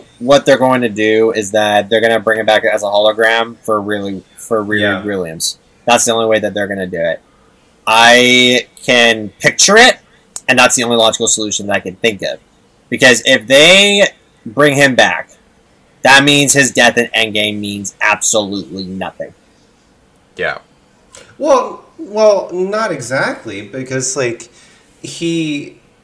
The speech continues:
Speaker 2: I, I mean, he's a, he's a smart man, you know? Like,
Speaker 3: He is, yeah.
Speaker 2: and maybe he didn't plan to die. He didn't probably plan to die. He probably knew what he needed to do by the time Endgame happened, and so he,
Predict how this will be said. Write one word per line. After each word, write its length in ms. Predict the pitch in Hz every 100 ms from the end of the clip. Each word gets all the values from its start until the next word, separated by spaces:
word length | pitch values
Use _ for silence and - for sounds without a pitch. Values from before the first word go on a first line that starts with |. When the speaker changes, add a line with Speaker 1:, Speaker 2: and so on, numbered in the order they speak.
| _ _ _ _ _
Speaker 2:
I, 280 | 160 160 156
I 40 |
mean, 200 | 151 151
he's 200 | 139 180
a, 60 | 165
he's 220 | 127 160
a 40 | 135
smart 440 | - 123 120 107
man, 380 | 123 101 - 78
you 80 | 85
know? 200 | 87 120
Like, 140 | 131 135
Speaker 3:
He 160 | 135
is, 440 | 143 98 80 87 -
yeah. 280 | 107 90 76
Speaker 2:
and 100 | 127
maybe 220 | 131 143
he 100 | 135
didn't 280 | 143 131 -
plan 240 | 120 113
to 120 | 117
die. 520 | 92 104 135 67 69 - _
He 180 | _ 120
didn't 260 | 127 123 117
probably 260 | 123 120
plan 200 | 120 113
to 100 | 113
die. 180 | 101 113
He 80 | 127
probably 280 | 131 160 135
knew 440 | 120 131 156 160
what 360 | 135 113 117 110
he 80 | 117
needed 240 | 113 113
to 80 | 110
do 160 | 98 110
by 140 | 104
the 80 | 98
time 240 | - 98 92
Endgame 400 | 98 98 92 90
happened, 480 | 110 143 85 73 - _ _ _ _
and 160 | 113 113
so 160 | 110 104
he, 220 | 101